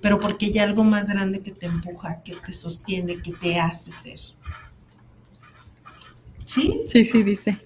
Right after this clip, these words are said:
Speaker 1: ¿Qué dice?
Speaker 2: Dice. Ay, vean esa película, es muy bonita.
Speaker 1: El Príncipe de Egipto.
Speaker 2: El Príncipe de Egipto, sí.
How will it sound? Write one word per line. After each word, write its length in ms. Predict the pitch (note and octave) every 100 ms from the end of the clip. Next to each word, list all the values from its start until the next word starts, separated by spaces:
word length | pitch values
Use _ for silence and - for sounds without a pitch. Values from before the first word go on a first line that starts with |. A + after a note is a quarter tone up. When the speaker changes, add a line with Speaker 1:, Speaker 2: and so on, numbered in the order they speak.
| - -
Speaker 1:
¿Qué 120 | B3+
dice? 380 | A#3 A#3 - F#3+ - - - - - - - - - - - - _ - - _ _ _ _ _ _ _ _ _ -
Speaker 2:
Dice. 460 | G3+ A#3 A#3+ - - - - - - _ _ - - _ _ _ - - - - -
Ay, 220 | F3 F3+
vean 200 | G3 G#3
esa 180 | C4+ C4
película, 540 | C#4+ G3+ F3 E3 F3 F3+
es 80 |
muy 160 | F3+ F#3
bonita. 560 | F#3+ G3 - - - - - - - - _ _ _ - -
Speaker 1:
El 100 | G#3
Príncipe 420 | G3+ G#3 G#3 A3+ G#3+
de 100 | E3
Egipto. 240 | - G#3
Speaker 2:
El 120 | A3+
Príncipe 440 | G#3+ G#3 G3+ A#3+ G#3+
de 100 | F#3
Egipto, 480 | - F#3+ F#3+ F#3+
sí. 200 | F#3+ F#3